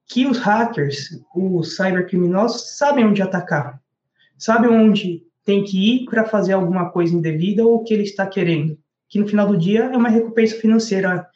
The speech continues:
em criptomoedas ou até mesmo o alto ego, né? Eu consegui, eu faço, e ali ele se destacar na comunidade hacker.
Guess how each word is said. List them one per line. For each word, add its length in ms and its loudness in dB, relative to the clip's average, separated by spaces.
em 80 -4
criptomoedas 1040 0
ou 100 4
até 240 2
mesmo 560 4
o 160 2
alto 360 4
ego, 260 2
né? 180 0
Eu 140 0
consegui, 540 2
eu 120 4
faço, 540 -2
e 100 0
ali 220 4
ele 120 2
se 300 2
destacar 480 -2
na 120 2
comunidade 580 0
hacker. 460 -8